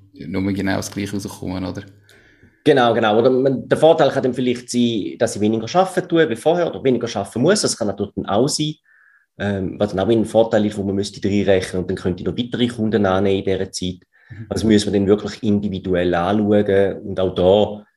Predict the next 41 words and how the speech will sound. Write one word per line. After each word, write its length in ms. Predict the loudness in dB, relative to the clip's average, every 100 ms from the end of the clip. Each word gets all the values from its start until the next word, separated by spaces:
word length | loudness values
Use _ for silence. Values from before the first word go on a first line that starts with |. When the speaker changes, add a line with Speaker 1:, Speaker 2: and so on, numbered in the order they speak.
| _ -2
Speaker 2:
wenn 180 | 2 2
man 100 | 2
jetzt 180 | 0
das 160 | -6 -10
Gefühl 340 | -4 0 4 4
hat, 180 | 4
ich 140 | 2 -4
bin 120 | 2
nicht 160 | 2 2
sicher, 680 | 0 -2 -4 -4 -2 -2 0
wann 200 | 0 0
ich 100 | -2
es 80 |
machen 340 | 0 0 -2 -4
will, 100 | -4
würde 80 | -4
ich 60 |
auch 120 | -4
da 220 | 4 4 4
wieder 180 | 0
zu 120 | -2 -4
einem 160 | -2
Profi 320 | 2 2 2
gehen, 340 | 2 2 0 -8 _ _ _
das 180 | -6 -2
mit 180 | -2 0
dem 200 | 0 2
anschauen, 560 | -2 -2 -2 0 -2 0
äh, 400 | -2 -2 -6 -18 -20 -20 _ _ _ _ -20 -20 _ _ _ 2
den 420 | 4 6 4 0
beurteilen 720 | -4 -2 -2 -2 -4 -2 -2
lassen, 120 | 0
ob 320 | 2 0 -2 -6
das, 180 | -4
was 120 | -4 -6
ich 80 |
vorhabe, 460 | -6 -4 -2 -4 -6
auch 140 | -6
so 160 | -8 -10
funktioniert. 760 | -10 -12 -10 -2 2 2 0 -14 _ _ _ _ _
Und, 320 | -8 -6 -6